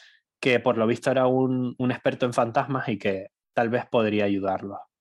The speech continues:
El propio Joe estaba tan desesperado que, que pensó que, que, bueno, que, que de perdidos al río,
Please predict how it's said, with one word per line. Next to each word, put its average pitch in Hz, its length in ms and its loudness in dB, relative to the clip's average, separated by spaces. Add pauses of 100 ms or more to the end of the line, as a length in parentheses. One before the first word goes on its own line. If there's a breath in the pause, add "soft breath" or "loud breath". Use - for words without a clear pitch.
(880 soft breath)
El 117 200 -2
propio 139 720 4
Joe 147 280 4
estaba 131 340 2
tan 139 200 4
desesperado 139 720 2 (340)
que, 98 500 -2 (260)
que 120 100 -4
pensó 104 400 0
que, 101 320 0
que, 107 80 -4
bueno, 101 280 -2
que, 95 200 -10 (480)
que 113 100 0
de 107 80 2
perdidos 117 420 2
al 127 180 4
río, 139 360 2